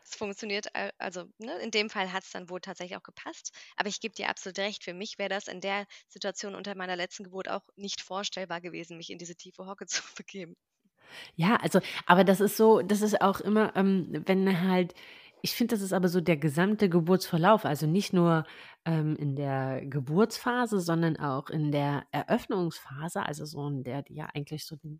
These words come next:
Speaker 2: die meiste Zeit in <laughs> Anspruch nimmt. Der Körper sagt einem eigentlich, also wenn man da wirklich so auf die Impulse hört, der, der sagt einem eigentlich, welche, ähm,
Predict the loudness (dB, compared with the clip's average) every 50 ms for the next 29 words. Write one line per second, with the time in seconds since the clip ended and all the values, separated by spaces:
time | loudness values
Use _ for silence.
0 | _ _ -12 -8 -6 -4 -4 -6 -8 -8 -12 -14 -12 -12 -6 -2 0 0 0 0
1 | -2 -2 -2 -2 4 4 4 4 4 -2 -4 -2 -2 -2 0 2 0 0 0 -2
2 | -6 -12 -12 -12 -12 -14 -16 -16 -18 -20 -20 _ _ _ -10 -10 -8 -2 2 2
3 | 4 6 4 2 4 2 0 0 0 -2 _ -6 -6 -6 -6 -8 -8 -8 -8 -6
4 | -6 -8 -6 -6 -6 -6 -4 -2 -2 -2 -2 -2 -2 -2 -2 -2 -6 -10 -16 -16
5 | -10 -8 -8 -4 -4 -4 -4 -4 -4 -4 -4 -6 -8 _ -12 -12 _ -4 -2 -2
6 | -2 -4 -4 -2 0 2 2 2 0 0 -2 -2 0 0 0 0 -2 -4 -6 -8
7 | -8 -6 _ -6 -4 0 0 0 0 0 -4 -14 _ -6 -6 -6 -6 -4 -6 -4
8 | -2 -2 -4 -2 0 2 2 2 4 4 4 4 4 4 0 -8 -20 -20 -20 -20
9 | -20 _ _ -2 -2 -2